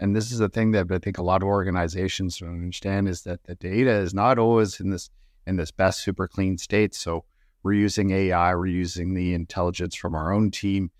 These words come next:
to clean up that data, then to bring it to partners in a very simple, clean manner. And for them, you just want them to think,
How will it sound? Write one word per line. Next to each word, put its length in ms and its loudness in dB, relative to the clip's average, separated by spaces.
to 100 -8
clean 420 2
up 220 0
that 280 0
data, 460 0
then 320 2
to 100 0
bring 300 2
it 180 -2
to 560 -2
partners 640 2
in 140 2
a 100 0
very 460 0
simple, 760 -2
clean 480 -2
manner. 480 -4
And 460 0
for 140 -4
them, 340 2
you 140 0
just 180 -2
want 220 -2
them 160 0
to 80 0
think, 340 -2